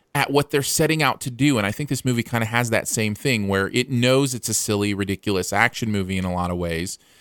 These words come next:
And it's kinda given in to that. And if you're shooting the action and having fun with the action in an interesting way, then I'm gonna be on board. I'm just, you know, I'm gonna be interested in it and excited about it. So,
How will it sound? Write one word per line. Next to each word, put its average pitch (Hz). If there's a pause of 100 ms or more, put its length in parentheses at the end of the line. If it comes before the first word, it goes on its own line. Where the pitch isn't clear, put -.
(260)
And 120
it's -
kinda 107
given 113
in 165
to 107
that. 78 (100)
And 110
if -
you're 123
shooting 208
the 127
action 107
and 110
having 104
fun 214
with 196
the 120
action 110
in 104
an 107
interesting 104
way, 120 (480)
then 113
I'm 117
gonna 131
be 135
on 151
board. 127
I'm 98
just, -
you 110
know, 87
I'm 95
gonna 101
be 107 (120)
interested 151
in 87
it 78
and 101
excited 123
about 82
it. -
So, 87